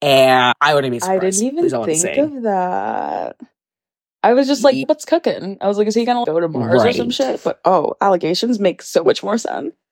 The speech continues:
Speaker 2: <laughs>
Speaker 1: Yeah, especially the week after the Diddy thing.
Speaker 2: Ooh.
Speaker 1: And Diddy's also a billionaire. And I don't know, Mark Cuban,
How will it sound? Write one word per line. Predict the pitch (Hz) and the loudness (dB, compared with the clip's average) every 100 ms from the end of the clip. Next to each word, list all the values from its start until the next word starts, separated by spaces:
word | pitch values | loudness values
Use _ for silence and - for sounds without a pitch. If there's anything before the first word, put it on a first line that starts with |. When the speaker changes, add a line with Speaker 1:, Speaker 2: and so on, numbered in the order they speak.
| _ _ _ - | _ _ _ -12
Speaker 2:
<laughs> | - - 508 359 | -12 -2 2 2
Speaker 1:
Yeah, | 339 135 - | 2 2 0
especially | - 202 - 330 330 277 185 - _ - - | 2 2 4 4 4 4 -2 -10 _ -20 -14
the | 151 120 170 | -6 0 2
week | 156 165 165 | 2 0 0
after | 170 - 196 | 0 2 2
the | 202 | 2
Diddy | 143 139 165 | 0 -2 0
thing. | 208 196 208 220 - - | 2 2 2 -4 -10 0
Speaker 2:
Ooh. | 403 - _ - | 0 0 _ -2
Speaker 1:
And | - 123 | 0 0
Diddy's | 123 135 | -2 0
also | 131 135 180 180 | 0 2 4 4
a | |
billionaire. | 165 185 196 208 202 208 202 202 202 196 _ - | 4 4 4 2 2 2 4 2 2 -2 _ -6
And | 147 | -2
I | 139 392 | 2 4
don't | 415 | 4
know, | 311 | 4
Mark | 156 165 202 | 4 2 2
Cuban, | 330 349 349 247 | 2 4 2 0